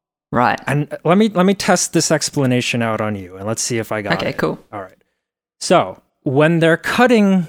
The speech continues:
Speaker 2: the vinyl, right, they have the master recording, and they're, they're doing whatever it is they do, which I don't know.
Speaker 1: <laughs>
Speaker 2: They're doing what they do to etch out the, the vinyl.
Speaker 1: Yeah.
Speaker 2: They must be cutting it.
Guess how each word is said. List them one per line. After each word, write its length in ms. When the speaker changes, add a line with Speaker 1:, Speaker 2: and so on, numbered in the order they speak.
Speaker 2:
the 100
vinyl, 540
right, 180
they 120
have 220
the 80
master 400
recording, 560
and 140
they're, 160
they're 220
doing 320
whatever 420
it 80
is 180
they 180
do, 260
which 240
I 140
don't 140
know. 280
Speaker 1:
<laughs> 40
Speaker 2:
They're 120
doing 280
what 160
they 140
do 220
to 300
etch 220
out 260
the, 180
the 140
vinyl. 540
Speaker 1:
Yeah. 200
Speaker 2:
They 120
must 420
be 560
cutting 380
it. 280